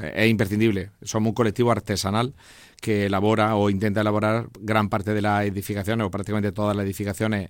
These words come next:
y mucho más, dentro de, de la arquitectura del Belén, y, y sí es verdad que era una reivindicación que yo llevaba haciendo hace mucho tiempo y que ya es una realidad. Y luego, pues, tuvimos dos actos por la tarde.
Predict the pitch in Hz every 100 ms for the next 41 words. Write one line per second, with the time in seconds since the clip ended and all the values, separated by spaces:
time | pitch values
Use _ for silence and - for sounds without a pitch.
0 | - 98 104 - 110 113 120 - - -
1 | 104 110 98 98 101 101 101 101 - -
2 | - - 110 101 95 104 101 113 104 104
3 | 107 127 175 - - _ 113 110 104 104
4 | 101 92 104 101 107 107 104 107 104 98
5 | 101 95 98 110 98 95 98 101 95 95
6 | - 104 98 92 101 - 92 107 104 120
7 | 120 110 87 85 92 90 87 87 82 78
8 | 117 110 113 113 104 107 98 98 104 92
9 | 101 98 - 90 95 95 110 110 131